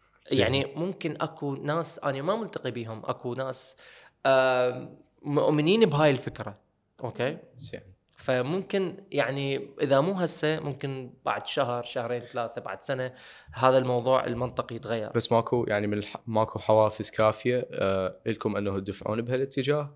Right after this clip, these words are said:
Speaker 1: آه، وأنه تشتغلون بهالموضوع؟ يعني أنا
Speaker 2: لا،
Speaker 1: متفاجئ أنه
Speaker 2: لا زالت، يعني، آه، خلي أقول لك أنهم ما أريد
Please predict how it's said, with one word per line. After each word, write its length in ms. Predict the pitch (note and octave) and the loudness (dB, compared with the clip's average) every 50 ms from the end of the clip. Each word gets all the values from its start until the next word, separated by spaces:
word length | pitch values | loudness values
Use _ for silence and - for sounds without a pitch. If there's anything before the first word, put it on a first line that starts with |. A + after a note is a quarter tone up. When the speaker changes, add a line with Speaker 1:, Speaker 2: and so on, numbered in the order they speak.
| - E3+ | -12 -8
Speaker 1:
آه، 280 | A2+ G#2 F#2+ F#2+ - - - | -6 -4 -4 -4 -6 -8 -8
وأنه 320 | G2+ F#2+ F#2 F#2+ F#2+ F#2+ G2+ _ | -8 -8 -8 -10 -12 -14 -18 _
تشتغلون 460 | - - - - F#2+ F#2+ G2+ A2 A2 G#2 | -12 -8 -4 -4 -4 -2 -4 -4 -6 -6
بهالموضوع؟ 760 | G#2+ A2 G#2+ G#2+ A#2+ - - B2 A2+ A2+ A2+ C3 B2+ - C3 | -6 -6 -6 -6 -8 -12 -8 -4 -4 -4 -2 -4 -4 -4 -4
يعني 280 | - G2+ G2+ - - - - - - | -6 -8 -8 -10 -14 -16 -16 -4 0
أنا 60 | A2+ A2+ | 0 2
Speaker 2:
لا، 60 | A2 | 2
Speaker 1:
متفاجئ 520 | A2 - D3 C#3+ C#3+ C3+ - B2 A#2 A2 | 6 10 12 12 12 12 10 6 2 2
أنه 300 | G#2+ G#2+ G#2+ G2+ G2+ G#2 | 0 0 -2 -2 2 6
Speaker 2:
لا 160 | C#3+ D3+ D3 | 8 10 10
زالت، 380 | D3 C3+ E3+ E3+ D3 C3 - - | 10 10 10 8 8 8 8 6
يعني، 320 | D3+ C3 C#3+ D3 C#3+ - | 6 6 6 4 2 4
آه، 260 | - D#3+ D#3+ C#3 - - | 6 6 6 6 4 2
خلي 240 | - E3+ D#3 D3 | 2 6 6 6
أقول 200 | D3 C#3+ D#3 D#3+ | 6 6 6 6
لك 220 | C#3+ C#3 C#3 - - | 6 4 4 2 -2
أنهم 560 | - D3 C#3+ C3+ C#3+ D3 D3 - - - D3 | -2 0 2 2 2 0 -2 -4 -6 2 6
ما 100 | F3 G3 | 8 10
أريد 280 | G3+ F#3 D#3 C#3 - | 10 10 8 4 -2